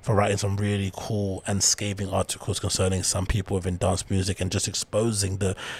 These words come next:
kind of rotten underbelly that seems to perpetuate, um, this scene and seems to kind of make it a little bit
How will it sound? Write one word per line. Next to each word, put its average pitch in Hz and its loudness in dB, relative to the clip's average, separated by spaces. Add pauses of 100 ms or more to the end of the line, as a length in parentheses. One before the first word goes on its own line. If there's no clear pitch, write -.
(140)
kind 107 0
of 98 0 (220)
rotten 117 4 (100)
underbelly 98 2 (260)
that 110 4
seems 104 2
to - -2
perpetuate, 92 -2 (320)
um, 87 4
this 104 4
scene 95 2 (300)
and 92 0
seems 101 2
to - -4
kind 95 0
of 90 2
make 95 -2
it 95 -2
a 107 0
little 92 0
bit 92 -2